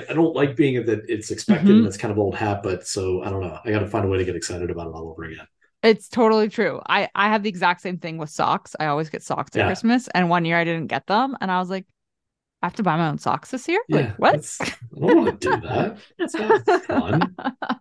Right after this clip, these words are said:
Speaker 2: Yeah. Um, okay. And then the only other thing, they put out the December calendar,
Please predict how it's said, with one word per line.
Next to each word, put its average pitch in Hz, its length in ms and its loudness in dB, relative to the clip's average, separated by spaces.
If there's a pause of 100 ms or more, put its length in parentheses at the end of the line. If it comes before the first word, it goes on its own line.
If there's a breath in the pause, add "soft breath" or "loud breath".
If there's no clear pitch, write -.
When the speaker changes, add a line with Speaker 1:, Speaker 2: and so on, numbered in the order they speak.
(360 soft breath)
Speaker 2:
Yeah. 226 300 -2 (760)
Um, 226 540 4 (120)
okay. 254 220 4
And 214 140 2
then 233 100 2
the 247 80 2
only 277 220 -2
other 262 160 -2
thing, 226 260 -4
they 214 100 0
put 254 180 -4
out 247 180 -2
the 233 100 -4
December 185 420 -4
calendar, 170 720 -2